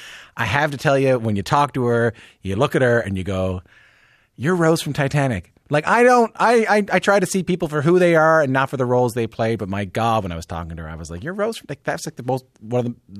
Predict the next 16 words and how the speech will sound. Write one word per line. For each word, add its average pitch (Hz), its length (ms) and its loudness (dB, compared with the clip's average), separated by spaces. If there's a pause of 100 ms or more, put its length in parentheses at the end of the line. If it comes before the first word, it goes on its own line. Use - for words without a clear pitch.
movies 113 420 -2
that 113 100 -6
changed 110 460 -4
the 120 80 -4
world, 107 340 0
and 82 120 -10
there 98 120 -6
you 98 160 -4
are. 110 160 -2
And 98 280 -6
we 113 120 -6
talk 190 280 0
a 185 40 -4
little 104 160 -2
bit 87 160 -10
about 85 240 -10